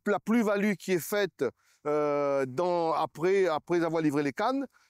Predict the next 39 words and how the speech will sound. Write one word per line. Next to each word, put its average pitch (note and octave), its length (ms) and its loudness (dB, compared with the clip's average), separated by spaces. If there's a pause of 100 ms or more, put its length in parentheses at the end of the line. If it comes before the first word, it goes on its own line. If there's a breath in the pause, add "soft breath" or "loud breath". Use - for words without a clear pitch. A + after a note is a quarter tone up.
(140)
ben, C#3 200 -2
en D3 120 -2
clair, F#3+ 220 -2
ça G#3 100 -2
nous, G3 80 2
on F#3+ 280 2
va, E3 200 0
qu'est-ce F3+ 140 -4
qu'on F#3+ 100 -2
nous E3+ 100 0
dit ? G3 160 -2
Ça G3 120 -2
nous F#3 120 2
regarde D#3 360 0
pas. B3 260 0 (340 soft breath)
Euh, D3+ 280 2
on E3 120 2
a F#3+ 80 0
réussi, F#3+ 460 0
à F3+ 60 0
travers E3+ 280 0
la E3 60 0
convention D#3 480 -2
canne, E3 380 -2 (240 soft breath)
négocier, E3 760 0
euh, C#3+ 260 0
un B2+ 40 -4
partage D#3+ 460 -2
des D3+ 60 0
bénéfices D3 500 -2
qui, D#3 120 -12
pour D3 200 -2
moi, D#3 360 0 (1080 loud breath)
n'est D#3 180 0
pas F#3 160 0
à F#3 40 2
la F3+ 120 2
hauteur. G#3+ 400 0 (1040)
Nous, G3+ 420 2